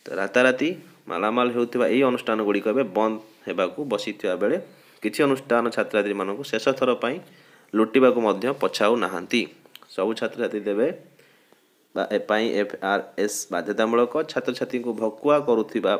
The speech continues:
ବିଭିନ୍ନ ଅନୁଷ୍ଠାନର ପ୍ରସ୍ତୁତି, କାରଣ ଏ ଲାଷ୍ଟ ଥର, ଲାଷ୍ଟ ଥର କିଛି ଫାଇଦା ଉଠାଇଦେବା ପାଇଁ ବି ପଛଉନାହାନ୍ତି ଅନୁଷ୍ଠାନଗୁଡ଼ିକ। ତ କାରଣ ଯୁକ୍ତ ତିନି ପରୀକ୍ଷା ଫଳ ତଥା ଓଡ଼ିଶା ରାଜ୍ୟ ସରକାରଙ୍କ ବିଇଡ଼ି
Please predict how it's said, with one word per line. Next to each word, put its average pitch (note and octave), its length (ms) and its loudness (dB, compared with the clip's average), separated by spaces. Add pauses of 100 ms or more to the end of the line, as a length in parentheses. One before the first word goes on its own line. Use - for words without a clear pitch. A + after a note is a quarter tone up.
ବିଭିନ୍ନ B2 380 2
ଅନୁଷ୍ଠାନର F#2 420 -2 (1040)
ପ୍ରସ୍ତୁତି, - 460 0 (460)
କାରଣ F#2 240 0
ଏ - 100 2
ଲାଷ୍ଟ A#2 240 2
ଥର, B2+ 200 4 (360)
ଲାଷ୍ଟ A2+ 220 2
ଥର C#3 120 4 (180)
କିଛି A#2 220 -2 (420)
ଫାଇଦା G#2+ 280 6
ଉଠାଇଦେବା A#2 360 4
ପାଇଁ A#2+ 180 0
ବି F#3+ 80 -4 (600)
ପଛଉନାହାନ୍ତି G2 560 2 (240)
ଅନୁଷ୍ଠାନଗୁଡ଼ିକ। - 640 -8 (920)
ତ - 20 -18 (100)
କାରଣ A#2+ 180 6 (100)
ଯୁକ୍ତ C3+ 180 -2 (180)
ତିନି E3+ 240 2
ପରୀକ୍ଷା C#3 360 0
ଫଳ B2+ 100 2 (140)
ତଥା - 200 -2 (140)
ଓଡ଼ିଶା A2 340 -2
ରାଜ୍ୟ F#2+ 200 0 (100)
ସରକାରଙ୍କ A#2+ 380 -2 (160)
ବିଇଡ଼ି C3 240 2